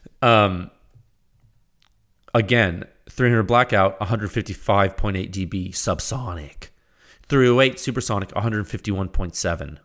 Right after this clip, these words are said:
Different wave shapes. Rise time with the three oh eight, shock load with a subsonic three hundred blackout. Let it sink in. It's a huge deal.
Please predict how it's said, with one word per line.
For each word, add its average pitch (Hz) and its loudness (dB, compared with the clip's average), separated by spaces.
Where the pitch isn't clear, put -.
Different 120 -2
wave 107 2
shapes. - -10
Rise 107 2
time 123 -2
with 120 -2
the 107 -12
three 113 0
oh 101 2
eight, 101 -4
shock - 2
load 73 -6
with 76 -2
a 76 -4
subsonic 76 -6
three - -12
hundred 73 -10
blackout. 67 -10
Let 120 2
it 151 -2
sink 143 -2
in. 90 -2
It's - -14
a - -8
huge 156 0
deal. 123 0